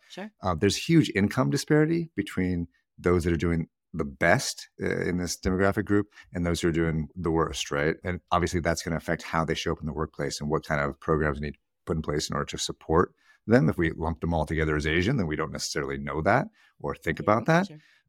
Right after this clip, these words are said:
Speaker 2: Um, so they, they feel like they're not a monolith because they're not <laughs> a monolith
Speaker 1: Yeah.
Speaker 2: at all, right?
Speaker 1: <laughs> Exactly. Right, right.
Speaker 2: Um,
Speaker 1: I mean, this is why many of us hate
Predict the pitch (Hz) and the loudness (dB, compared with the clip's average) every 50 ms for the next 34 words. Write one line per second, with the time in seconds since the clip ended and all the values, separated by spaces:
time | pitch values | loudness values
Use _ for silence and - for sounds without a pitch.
0 | _ - - 92 92 92 95 - - - 139 135 131 139 143 - - 135 131 - | _ 0 4 4 4 4 2 0 2 6 8 10 10 10 8 8 6 6 6 6
1 | - - 180 180 190 190 165 151 - 131 117 117 113 113 113 107 101 101 101 104 | 6 4 6 6 6 6 6 4 4 4 6 6 6 6 6 6 4 4 6 6
2 | 104 101 104 107 - - 98 87 - 90 85 73 - 87 80 73 71 65 73 73 | 4 4 2 2 0 -2 -6 -4 -2 -2 -2 -2 0 -2 -2 -2 -2 -2 0 2
3 | 73 73 - _ - - - - - - - 151 117 92 85 80 78 73 73 76 | 2 0 -2 _ -18 -18 -18 -18 -16 -2 2 4 4 4 4 2 0 0 -4 -2
4 | 82 190 208 190 147 120 87 82 85 76 69 - - 87 87 95 - - - - | 2 4 6 6 6 6 8 8 8 6 6 2 2 6 8 8 8 8 6 4
5 | 302 302 302 294 247 269 247 247 254 247 240 220 220 190 170 165 165 196 226 247 | 2 2 2 4 6 6 6 6 4 2 -2 -4 -4 -2 -2 -4 -4 -4 -4 -4
6 | 240 202 - - 240 196 87 87 85 80 80 78 - 254 277 277 277 254 311 302 | -6 -6 -6 -2 2 4 4 4 2 0 -2 0 4 4 6 6 6 4 2 -2
7 | 285 277 254 269 254 240 233 220 208 202 202 196 196 196 196 196 180 180 185 - | -2 -2 2 4 4 6 6 4 4 2 0 -2 0 0 0 0 0 0 -2 -2
8 | - _ _ _ _ _ - 180 175 175 - | -6 _ _ _ _ _ -4 -2 -2 -2 -2